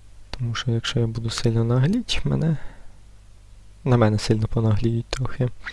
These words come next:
А я цього не дуже сильно хочу, щоб на мене нагліли. Цього суші можна зажати так-то,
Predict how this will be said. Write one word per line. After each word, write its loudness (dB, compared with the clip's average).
А 2
я 2
цього -2
не 0
дуже -2
сильно -2
хочу, -4
щоб -6
на -4
мене -2
нагліли. -2
Цього 2
суші 2
можна 2
зажати 2
так-то, -2